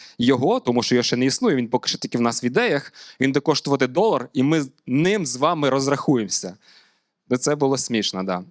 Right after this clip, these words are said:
Таких я не жартую, таких випадків було дуже багато. Якось ми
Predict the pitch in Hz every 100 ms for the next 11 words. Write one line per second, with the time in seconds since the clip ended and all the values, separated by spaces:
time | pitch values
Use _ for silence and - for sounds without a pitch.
0 | 123 147 160 165 143 131 135 135 131 -
1 | 107 - 139 127 139 139 117 107 120 117
2 | 127 113 113 113 92 - 92 - - 123
3 | 131 - 127 151 131 - 131 143